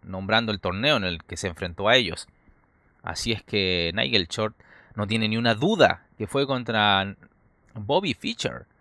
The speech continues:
a quien tuvo ahí de contrincante frente al tablero en I C C, una página bastante, bastante conocida para jugar ajedrez online. Vamos a ver una de estas partidas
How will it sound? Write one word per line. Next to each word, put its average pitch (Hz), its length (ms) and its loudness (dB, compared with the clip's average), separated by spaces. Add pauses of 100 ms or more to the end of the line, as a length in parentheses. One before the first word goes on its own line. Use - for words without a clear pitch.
(420)
a 101 160 -4
quien 123 680 -4 (200)
tuvo 165 260 4
ahí 156 160 6
de 135 120 2
contrincante 139 920 2 (720)
frente 143 320 0
al 127 100 2
tablero 110 560 2 (720)
en 101 300 -2
I 117 100 -4
C 110 180 0
C, 123 300 2 (260)
una 107 200 -2
página 110 640 4 (420)
bastante, 101 720 2
bastante 113 380 -4
conocida 123 520 0
para 107 200 4
jugar 110 280 4
ajedrez 101 440 0
online. 95 340 -4 (1300)
Vamos 190 300 6
a 175 40 8
ver 185 120 4
una 185 180 2
de 170 60 8
estas 165 180 -2
partidas - 540 2